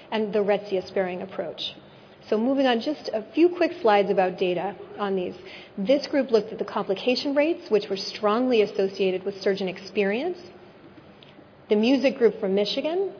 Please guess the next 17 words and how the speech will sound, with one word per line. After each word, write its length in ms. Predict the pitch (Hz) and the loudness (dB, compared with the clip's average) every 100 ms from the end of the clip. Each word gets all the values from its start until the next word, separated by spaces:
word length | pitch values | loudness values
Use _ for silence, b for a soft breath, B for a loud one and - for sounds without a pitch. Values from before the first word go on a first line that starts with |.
| - - | -16 0
looked 320 | 208 190 - | 4 4 2
at 300 | 214 185 - - | 2 2 0 0
surgeon 400 | 254 277 247 220 | 2 2 2 2
variation, 760 | 202 190 185 175 180 233 269 262 | 4 4 2 0 -2 -4 -2 -2
with 160 | 190 | -2
the 40 | 170 | -4
highest 520 | 170 208 233 247 - | -4 0 2 0 -2
performing 480 | 214 - 190 185 190 | -4 -2 -2 -2 -4
surgeons 500 | - 196 214 285 208 | -2 -2 0 -2 -2
actually 380 | 180 - 196 | -2 -2 -4
having 300 | 185 196 196 | -2 -2 -2
the 60 | 185 | -4
best 360 | 170 185 - 185 | -4 -6 -6 -6
outcomes. 560 | 190 196 - 214 320 - - B B B B | -4 -4 -8 -8 -10 -14 -20 B B B B
Uh, 60 | - 196 180 - | -6 -4 -2 -2
and 200 | 202 | 0
this 120 | 202 | 2